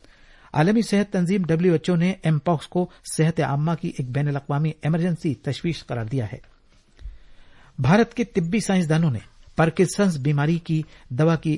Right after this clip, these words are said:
خوراک طے کرنے کے لیے ایک نیا اسمارٹ سینسر تیار کیا ہے۔ پارکنسن بیماری میں مریض کے جسم میں راشا پیدا ہو جاتا ہے اور مختلف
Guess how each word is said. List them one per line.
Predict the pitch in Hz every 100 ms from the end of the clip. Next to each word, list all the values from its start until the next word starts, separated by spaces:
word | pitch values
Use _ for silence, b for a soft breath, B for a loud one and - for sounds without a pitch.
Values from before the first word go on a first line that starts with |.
| -
خوراک | - 143 156 -
طے | - 143
کرنے | 135 123 156
کے | 147
لیے | 151 151
ایک | - 139
نیا | 131 143 170
اسمارٹ | 147 - 139 165 -
سینسر | 139 131 139
تیار | - 123 120
کیا | 113 139
ہے۔ | 139 - - b b b -
پارکنسن | 131 127 143 131 139
بیماری | 139 135 143
میں | 151 180 B B B
مریض | 139 156 180
کے | - 143
جسم | 135 156
میں | 147 156 B - 117
راشا | 139 -
پیدا | 165 156 147
ہو | 143
جاتا | 139 139 139
ہے | 143
اور | 143
مختلف | 131 - 139 131